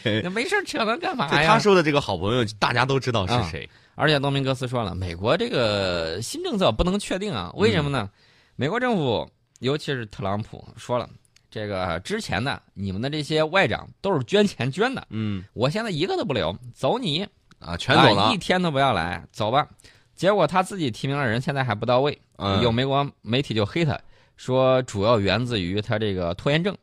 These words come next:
Speaker 1: 嗯。
Speaker 2: 啊，动作缓慢，
Speaker 1: <laughs>
Speaker 2: 不上心。
Speaker 1: 嗯。
Speaker 2: 其实我觉得不是这个样子。
Speaker 1: 那是什么？
Speaker 2: 你看看他提名了一大堆内阁阁员，
Speaker 1: 嗯。
Speaker 2: <laughs> 美国那边只，国会那边只通过了两个。
Speaker 1: 对，还几百个人好像。
Speaker 2: 掣肘啊。
Speaker 1: 嗯。
Speaker 2: 现在就是这么个情况。
Speaker 1: <laughs>
Speaker 2: 所以说呢，这个，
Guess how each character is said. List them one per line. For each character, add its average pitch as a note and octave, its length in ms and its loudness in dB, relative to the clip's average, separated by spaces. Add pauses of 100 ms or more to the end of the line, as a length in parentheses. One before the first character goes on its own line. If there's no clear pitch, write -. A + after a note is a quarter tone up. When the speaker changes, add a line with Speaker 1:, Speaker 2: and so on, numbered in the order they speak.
(220)
Speaker 1:
嗯。 G2+ 240 0
Speaker 2:
啊， G#2 80 0
动 E3+ 200 0
作 D3+ 120 4
缓 A#2+ 220 2
慢， D3 200 2
Speaker 1:
<laughs> - 60 -14
Speaker 2:
不 - 60 0
上 D3+ 220 2
心。 F3 200 0 (120)
Speaker 1:
嗯。 F#2+ 320 -2
Speaker 2:
其 B2 160 -10
实 B2+ 100 -4
我 G2+ 100 0
觉 E2 140 -4
得 F#2+ 100 0
不 F2+ 140 -8
是 G2+ 140 -10
这 A2+ 80 -2
个 F#2+ 80 0
样 E2 100 0
子。 A2+ 80 0
Speaker 1:
那 G#2+ 60 0
是 E2+ 40 -4
什 E2+ 80 -6
么？ C#2 140 -8 (160)
Speaker 2:
你 C#3+ 160 -2
看 F#3+ 160 -2
看 F3+ 100 4
他 F3+ 120 2
提 - 180 -8
名 D#3 160 0
了 D#3 140 0
一 C#3+ 100 0
大 C#3 180 4
堆 D3 140 0
内 D3 160 0
阁 A#2+ 140 -2
阁 A2 160 -2
员， F#2 200 -2 (120)
Speaker 1:
嗯。 F2 260 -6 (220)
Speaker 2:
<laughs> - 320 -4
美 D3+ 180 4
国 D3 140 0
那 G3+ 140 -2
边 F3+ 160 0
只， - 120 -8 (320)
国 D3+ 140 0
会 G#3+ 100 2
那 F#3 100 0
边 F3 140 2
只 F3+ 80 -6
通 D#3+ 180 -8
过 A3+ 100 2
了 G3 80 0
两 B2 360 2
个。 F#3 300 -2
Speaker 1:
对， A#2 440 4
还 A2+ 140 -8
几 E3+ 240 -6
百 A2+ 280 2
个 E3 120 4
人 G2 380 0
好 F#2+ 80 -4
像。 F#2 80 -2
Speaker 2:
掣 E3 120 0
肘 G2 180 -4
啊。 F2 320 -2
Speaker 1:
嗯。 F2+ 360 -2 (140)
Speaker 2:
现 - 260 -2
在 C#3 120 0
就 C3 160 -2
是 A#2 40 0
这 B2+ 80 -4
么 A#2 100 -6
个 F#2+ 100 -6
情 E2+ 180 -12
况。 A#2+ 240 0 (200)
Speaker 1:
<laughs> - 280 -20
Speaker 2:
所 A#2+ 180 0
以 B2 40 2
说 B2 180 0
呢， A2+ 160 0
这 G#2 160 0
个， E2+ 500 -2